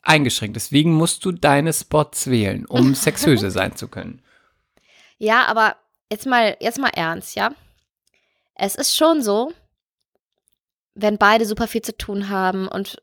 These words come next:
Speaker 2: das Kind viel im Mittelpunkt ist und die Themen sich auch so rund um dieses kleine Menschlein drehen, es ist schon so, dass man sich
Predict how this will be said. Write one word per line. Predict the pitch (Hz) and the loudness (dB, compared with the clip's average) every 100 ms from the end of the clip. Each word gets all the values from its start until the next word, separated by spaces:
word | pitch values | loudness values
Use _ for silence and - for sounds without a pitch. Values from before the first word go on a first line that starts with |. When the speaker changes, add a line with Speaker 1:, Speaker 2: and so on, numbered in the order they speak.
| _ - | _ -4
Speaker 2:
das | 208 - | -4 -2
Kind | 294 | -2
viel | - 339 | 0 0
im | 262 | 2
Mittelpunkt | 214 220 208 214 196 202 | 2 0 0 -2 -2 -2
ist | - 185 185 - _ _ _ _ _ _ _ _ _ _ _ - | 0 0 0 -6 _ _ _ _ _ _ _ _ _ _ _ -2
und | 208 | 0
die | 214 | 0
Themen | - 269 269 233 | 0 4 4 4
sich | 202 196 - | 2 0 0
auch | 180 | 0
so | - 185 | 0 -2
rund | 175 196 214 - | 2 2 2 0
um | 190 185 175 180 _ _ | 0 0 -2 -8 _ _
dieses | 190 180 | -16 -16
kleine | - 185 175 | -12 -8 -6
Menschlein | 175 185 220 - - - - - - 202 196 | -2 -2 0 -2 -4 -8 -14 -4 2 4 4
drehen, | 180 190 196 196 - _ _ _ _ _ _ _ | 2 4 2 0 -6 _ _ _ _ _ _ _
es | 214 208 | -4 -2
ist | 233 - - | 0 0 0
schon | 269 294 302 | 0 0 0
so, | 285 | -2
dass | 226 226 | -2 -2
man | 233 | -4
sich | 214 214 - | -4 -8 -16